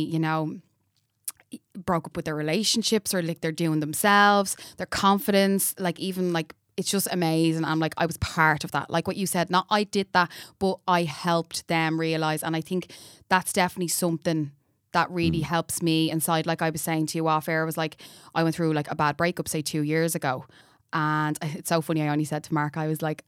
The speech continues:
Speaker 1: "Oh, the pod is, like, you know, for me, it's a stepping stone into, you know, obviously creating my own vulnerability,
Speaker 2: Yeah.
Speaker 1: but being my authentic self." And he was like, "That's a very powerful <laughs> statement. Where did that come from?" So I da-,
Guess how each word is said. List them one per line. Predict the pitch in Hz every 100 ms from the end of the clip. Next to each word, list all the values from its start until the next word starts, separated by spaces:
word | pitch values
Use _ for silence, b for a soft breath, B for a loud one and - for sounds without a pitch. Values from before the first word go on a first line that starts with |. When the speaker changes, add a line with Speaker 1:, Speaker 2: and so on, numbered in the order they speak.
| _
Speaker 1:
"Oh, | 202 190 170 -
the | -
pod | 185 175 175
is, | 170
like, | 165 160
you | 175
know, | 165 156
for | 151
me, | 165 165 156 156 156
it's | 160 -
a | 165
stepping | 170 165 170
stone | 147 165 160 160
into, | 160 156 - 156
you | 151 160
know, | 151
obviously | 165 156 170
creating | - 170 160 - 160 160 160
my | 170 160
own | 151 156
vulnerability, | 160 165 160 196 214 - 302 B
Speaker 2:
Yeah. | 98 87 82 - -
Speaker 1:
but | 208
being | 214 190
my | 175 165
authentic | 170 190 165 -
self." | 202 180
And | 208
he | 214
was | 202
like, | 196 - _ _
"That's | 196 247 554
a | 539
very | 381 311
powerful | - 196 190 202 - 202
<laughs> | - -
statement. | 247 240 214 185
Where | 220 277
did | 320
that | 254
come | - 214
from?" | 214 185 170
So | 170
I | 165
da-, | 170